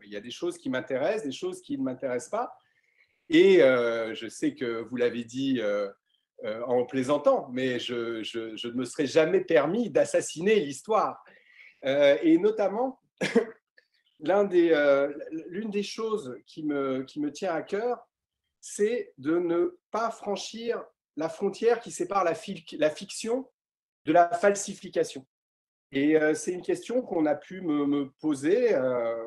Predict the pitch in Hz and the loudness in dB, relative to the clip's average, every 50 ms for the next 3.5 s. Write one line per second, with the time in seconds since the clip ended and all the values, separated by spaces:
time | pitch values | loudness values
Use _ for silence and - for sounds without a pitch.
0 | 113 - 120 117 113 113 113 110 110 110 110 110 - _ _ _ _ _ _ _ | -10 -12 -12 -12 -14 -14 -14 -14 -12 -12 -14 -14 -16 _ _ _ _ _ _ _
1 | _ _ _ _ _ _ _ _ _ _ 135 - - - 147 139 160 156 143 139 | _ _ _ _ _ _ _ _ _ _ -16 -14 -14 -14 -4 2 2 2 2 2
2 | 151 139 - - 233 269 269 220 151 - _ _ _ _ _ _ - 135 131 135 | -2 -4 -4 -6 -4 -4 -4 -6 -8 -16 _ _ _ _ _ _ -8 -4 -2 -2
3 | 139 135 139 135 135 135 135 135 135 135 | 0 0 2 2 2 2 2 0 -2 -4